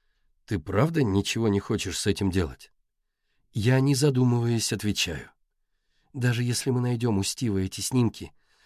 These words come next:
сомневаюсь, что на этом всё закончится. Единственное, что может унять боль,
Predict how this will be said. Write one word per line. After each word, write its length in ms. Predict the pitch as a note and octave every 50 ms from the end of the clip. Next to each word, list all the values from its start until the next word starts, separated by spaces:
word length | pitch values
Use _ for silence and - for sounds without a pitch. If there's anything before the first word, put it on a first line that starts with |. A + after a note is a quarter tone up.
| _ _ -
сомневаюсь, 640 | - - C#3+ C#3 C3+ D3 D3+ D#3+ D#3+ B2+ F#2+ E2+ -
что 260 | - - - - A#2+
на 200 | A2 A2+ C3 C3+
этом 220 | B2+ - A#2 G#2
всё 200 | G2 - - A#2
закончится. 720 | G#2 F#2+ G#2 - - F#2+ E2+ - - E2 - - - - - _ _ _ _ _ _ _ _ -
Единственное, 800 | - D#3 C#3+ C3 B2+ C#3 D3 D3 D3 - - B2+ A2+ G#2+ G#2 G#2
что 200 | - - - B2+
может 300 | A#2+ C3+ C3+ B2 A#2+ -
унять 280 | C3 B2 B2+ C3 A#2 G#2+
боль, 360 | G#2+ B2+ C#3+ D3 B2 G#2